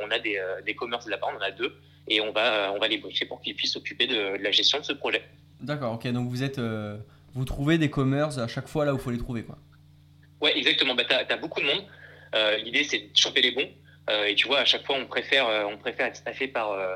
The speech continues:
Speaker 1: là, on a réduit le nombre de commerces parce que la logique et la stratégie, c'est d'en avoir moins, mais des personnes, euh, euh, d'extrême qualité, pour faire très simple. Et on veut rester sur ce, sur cet axe-là. Donc, on n'a aucune, tu vois, logique de volumétrie à se dire, il faut qu'on soit deux cents à la fin de l'année.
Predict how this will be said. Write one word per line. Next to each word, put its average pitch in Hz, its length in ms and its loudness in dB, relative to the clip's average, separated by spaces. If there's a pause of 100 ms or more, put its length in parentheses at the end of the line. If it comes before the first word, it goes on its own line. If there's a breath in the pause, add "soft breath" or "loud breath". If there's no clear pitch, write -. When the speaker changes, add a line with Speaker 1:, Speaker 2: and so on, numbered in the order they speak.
Speaker 1:
là, 123 120 0
on 135 60 -4
a 107 60 -2
réduit 139 300 0
le 135 40 -6
nombre 123 140 -8
de 107 60 -4
commerces 113 360 -4 (280 loud breath)
parce 98 160 0
que - 100 -4
la 110 320 2
logique 110 360 2
et 120 40 0
la 101 100 -2
stratégie, 113 440 -6
c'est 120 140 -4
d'en 101 140 -2
avoir 98 220 -2
moins, 120 420 -2
mais 110 140 0
des 104 100 -4
personnes, 117 460 0
euh, 98 280 -2 (680 soft breath)
euh, - 20 -12 (340)
d'extrême 151 540 0
qualité, 127 540 0
pour - 140 -12
faire - 140 -4
très - 160 -4
simple. 120 320 -6 (340 loud breath)
Et 120 140 6
on 113 140 0
veut 110 100 0
rester 117 300 2
sur - 200 8
ce, 104 240 2
sur - 160 2
cet - 180 -6
axe-là. - 280 -4
Donc, 98 180 -8
on 120 40 0
n'a 117 180 0
aucune, 139 380 0
tu 123 120 0
vois, 117 220 2
logique 117 320 4
de 113 80 2
volumétrie 117 640 0
à 107 40 -2
se 101 60 -10
dire, 120 100 -2
il 117 80 0
faut 120 120 -8
qu'on - 120 -14
soit 120 320 0 (100)
deux 113 120 4
cents 123 260 6
à 110 60 2
la 104 80 2
fin 120 220 -6
de 110 80 -2
l'année. 110 360 2